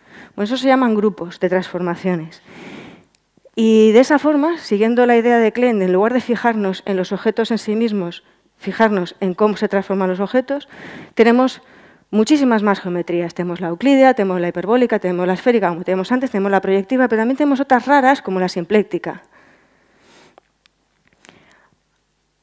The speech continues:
Y así, buscando geometrías y buscando, eh, formas de definirlas, es como llegamos a Emmy Noether. ¿Quién es Emmy Noether? Emmy Noether lo que hace es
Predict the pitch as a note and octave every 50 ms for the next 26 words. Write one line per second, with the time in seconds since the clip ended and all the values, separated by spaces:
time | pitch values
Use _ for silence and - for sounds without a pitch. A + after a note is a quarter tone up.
0 | _ _ _ _ _ _ _ _ _ _ _ _ _ _ _ _ _ _ _ _
1 | _ _ _ _ A3+ A#3+ A#3 A3+ A#3 A3+ - D4+ D#4 D4+ C#4+ - - - - -
2 | _ _ _ _ _ _ _ _ _ _ _ _ - G#3 G3+ - C4 C4 C4 B3
3 | A#3+ - A#3+ A#3 A3 G#3+ - A#3+ C4 A#3+ G#3 F3+ F#3 F#3+ - - - _ _ _
4 | _ _ _ _ _ - G#3 G3+ F#3+ G3 F#3 - A3+ A#3 A#3+ A#3+ A3+ A#3 A3+ A3+
5 | G#3+ G#3 - - - _ _ _ - G3+ G3 G3 G3 - - C4+ C#4+ C#4 A#3 A3
6 | F#3 F#3 F3+ F#3+ G#3 G3 F#3+ F#3+ - G#3+ A#3 C4 C4+ A3+ G#3 G#3+ C4 C#4+ - -
7 | _ _ - - - - _ - G#3+ - - A3+ G#3+ G#3 G#3 G#3 G3+ G3+ F#3+ -
8 | G3+ G3 G3 G3 A3+ D4 D#4+ D4 G3+ C3 E3 - - _ - - - - _ _
9 | _ _ _ - C4 C4 C#4 C4 - C4 B3+ B3+ B3+ B3 C4 B3 G#3+ G3+ G#3 -
10 | B3+ C4+ C#4 C#4+ D4+ D4+ D4 C#4+ C4+ B3 A#3 B3 B3+ C#4 C4 - C4+ B3+ B3+ C#4
11 | C#4+ C4+ - -